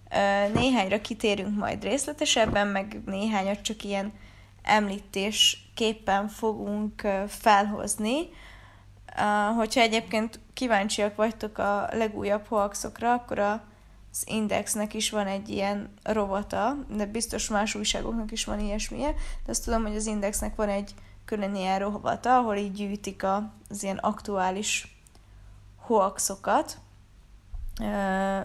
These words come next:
szerintem párat is fel is sor-, sorolok, hogy mik, amik ilyen nagyon aktuálisak voltak mostanában. Például ugye most Trianon, a trianoni évforduló kapcsán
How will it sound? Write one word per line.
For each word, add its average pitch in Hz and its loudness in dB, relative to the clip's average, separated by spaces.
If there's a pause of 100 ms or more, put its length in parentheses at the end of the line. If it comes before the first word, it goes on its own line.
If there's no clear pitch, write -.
(160)
szerintem 208 -2
párat 208 6
is 214 -6 (380)
fel 277 6
is 240 6
sor-, 240 4
sorolok, 233 6
hogy 226 2
mik, 226 0
amik 214 2
ilyen 214 2
nagyon 214 2
aktuálisak 208 0
voltak 214 4
mostanában. 220 2 (340)
Például 214 4
ugye 208 4 (600)
most - -2
Trianon, 214 4
a - -6
trianoni 214 0
évforduló 214 0
kapcsán 214 2